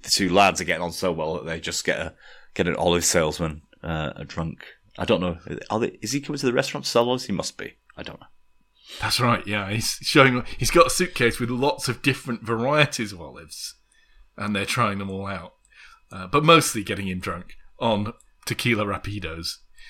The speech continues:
Speaker 1: <laughs> Anyway, it
Speaker 2: <laughs>
Speaker 1: turns out that all of them are therefore employed by Eddie to go and work and help out at the pizza restaurant.
Speaker 2: They do, yeah. Well, I wasn't sure whether that's an ongoing thing or they're just doing it for a night,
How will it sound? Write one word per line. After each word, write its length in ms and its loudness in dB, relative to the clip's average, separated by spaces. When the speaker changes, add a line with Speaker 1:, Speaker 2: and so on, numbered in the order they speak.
Speaker 1:
<laughs> 100 -10
Anyway, 220 10
it 80 4
Speaker 2:
<laughs> 0 -
Speaker 1:
turns 300 8
out 240 6
that 100 2
all 260 8
of 80 6
them 160 0
are 120 0
therefore 340 4
employed 380 2
by 160 0
Eddie 200 -4
to 140 -6
go 140 6
and 80 -2
work 380 0
and 80 -2
help 220 2
out 240 -4
at 100 -2
the 60 -6
pizza 340 -2
restaurant. 460 -2
Speaker 2:
They 220 -8
do, 240 8
yeah. 220 4
Well, 160 4
I 100 2
wasn't 300 2
sure 120 0
whether 200 4
that's 200 4
an 80 0
ongoing 400 8
thing 200 0
or 60 -2
they're 100 0
just 120 -6
doing 200 6
it 100 -4
for 100 -2
a 40 0
night, 340 -2